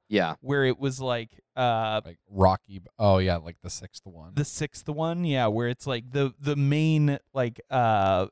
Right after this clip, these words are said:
Speaker 2: adversary isn't even who he's fighting, it's his son. Like, it's his relationship with his son,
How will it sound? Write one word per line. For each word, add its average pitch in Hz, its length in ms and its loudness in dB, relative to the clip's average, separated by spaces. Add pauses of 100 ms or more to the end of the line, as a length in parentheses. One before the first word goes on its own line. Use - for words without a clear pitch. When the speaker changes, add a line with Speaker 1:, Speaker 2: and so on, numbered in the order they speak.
(100)
Speaker 2:
adversary 127 840 -4
isn't 139 380 -4
even 135 240 -10
who 120 180 -10
he's 107 200 -10
fighting, 110 440 -8
it's 117 160 -6
his 101 160 -14
son. 110 480 -10
Like, 127 220 -4
it's 123 160 -14
his 113 160 -10
relationship 110 600 -10
with 107 120 -10
his 101 120 -12
son, 131 340 -6